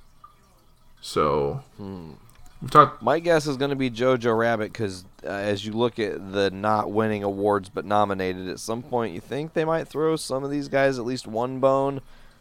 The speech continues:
Speaker 2: Jojo Rabbit has to at least take something. I think this might be one of 'em.
Speaker 1: Yeah. <clears throat> I'm thinking, uh, we'll get to the category later, but I'm kinda hoping,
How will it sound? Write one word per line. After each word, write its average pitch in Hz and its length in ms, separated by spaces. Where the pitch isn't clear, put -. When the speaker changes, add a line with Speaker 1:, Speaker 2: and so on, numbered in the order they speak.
Speaker 2:
Jojo 127 360
Rabbit 113 300
has 104 220
to 104 100
at 85 60
least 92 240
take 87 180
something. 85 380
I 73 100
think 85 240
this - 180
might 80 220
be 76 80
one 73 240
of - 100
'em. - 140
Speaker 1:
Yeah. 104 420
<clears throat> - 600
I'm 175 200
thinking, 175 360
uh, 131 540
we'll 170 140
get 233 140
to 226 80
the 156 200
category 147 320
later, 123 180
but 123 80
I'm 123 120
kinda 170 300
hoping, 123 680